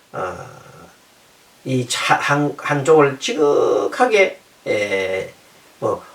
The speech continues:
호흡, 호흡을 하든 호흡에 집중을 하든 아니면은 뭐 염불에 하든 그 어디에도 집중을 하게 되면 결국 거기에서 한 곳을 쭉 계속 집중하게 되면 지극한 곳에 이르니 그것이 바로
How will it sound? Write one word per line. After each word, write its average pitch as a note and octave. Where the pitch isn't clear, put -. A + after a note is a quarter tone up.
호흡, E3+
호흡을 E3+
하든 A#2+
호흡에 D#3+
집중을 B2+
하든 B2
아니면은 B2
뭐 B2+
염불에 B2
하든 B2
그 F3+
어디에도 G3+
집중을 A#3+
하게 A3+
되면 G#3+
결국 F3+
거기에서 F3
한 D3+
곳을 D3
쭉 -
계속 F#3+
집중하게 D#3
되면 D#3
지극한 B3
곳에 B2+
이르니 G#2
그것이 A3
바로 D3+